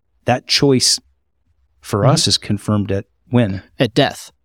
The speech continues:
Speaker 1: At death.
Speaker 2: Yeah, which you, you see the harmony between those two because, of course, at, at death, we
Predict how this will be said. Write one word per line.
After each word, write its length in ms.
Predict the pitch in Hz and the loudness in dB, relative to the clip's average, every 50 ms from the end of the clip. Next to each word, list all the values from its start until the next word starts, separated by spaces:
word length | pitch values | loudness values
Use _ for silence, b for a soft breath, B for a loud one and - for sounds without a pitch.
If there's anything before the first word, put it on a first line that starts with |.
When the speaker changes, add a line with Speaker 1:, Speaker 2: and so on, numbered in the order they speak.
| - | -10
Speaker 1:
At 120 | - 104 - | -10 -6 0
death. 340 | 117 127 135 120 - - - | 0 0 0 0 -2 -2 0
Speaker 2:
Yeah, 140 | 170 151 - - | 0 2 2 4
which 400 | 165 165 180 160 - - - - | 4 6 6 4 2 0 -2 0
you, 240 | 320 196 185 170 180 | 0 2 4 4 4
you 200 | 180 170 170 170 | 6 6 4 4
see 240 | - - - 190 170 | 4 4 4 4 4
the 80 | 143 127 | 4 2
harmony 360 | - 160 165 160 147 139 135 | 2 2 2 2 2 0 2
between 360 | 120 127 - - 143 131 127 | 0 0 0 0 0 0 0
those 240 | 123 120 113 110 - | 2 0 0 0 0
two 160 | - 139 127 | 2 2 2
because, 320 | 117 117 113 - 120 110 | 2 2 2 2 0 2
of 100 | 120 113 | 0 -2
course, 260 | - - 135 120 - - | 0 0 0 2 2 0
at, 140 | 117 - - - | -2 -2 -2 -4
at 180 | - 113 104 107 | -4 -4 -2 0
death, 400 | - 127 127 117 - - - - - | 0 0 0 0 -4 -8 -14 -16 -10
we 580 | - 131 120 120 120 113 110 110 110 110 104 | -6 -2 0 0 0 0 0 -2 -2 -4 -6